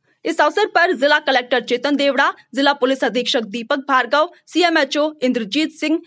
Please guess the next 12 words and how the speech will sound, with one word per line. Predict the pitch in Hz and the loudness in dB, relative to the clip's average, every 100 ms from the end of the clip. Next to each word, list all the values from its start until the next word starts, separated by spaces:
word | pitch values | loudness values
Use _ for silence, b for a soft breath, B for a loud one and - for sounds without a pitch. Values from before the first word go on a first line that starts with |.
| B | B
राजकीय | 220 269 277 - 339 | 0 0 0 -4 -4
चिकित्सालय | 349 285 277 277 277 269 277 | -4 -4 -4 0 0 2 2
में | 277 285 | 2 0
पीएमओ | 285 269 269 262 262 320 - 220 | -2 0 2 2 0 0 -6 -4
दिनेश | 254 262 349 302 | 0 2 2 0
वैष्णव, | 277 262 254 247 - _ _ _ - | 0 0 0 0 -2 _ _ _ -6
चिकित्सक | 339 370 359 381 262 | -2 -2 0 -2 0
देवेश | 269 262 302 349 | -2 0 0 0
शर्मा | - 247 262 269 | 0 0 0 0
सहित | 240 269 269 b - | 0 -2 -4 b -10
चिकित्सा | 320 349 349 427 | -4 -4 0 0
विभाग | 294 254 262 | 2 2 0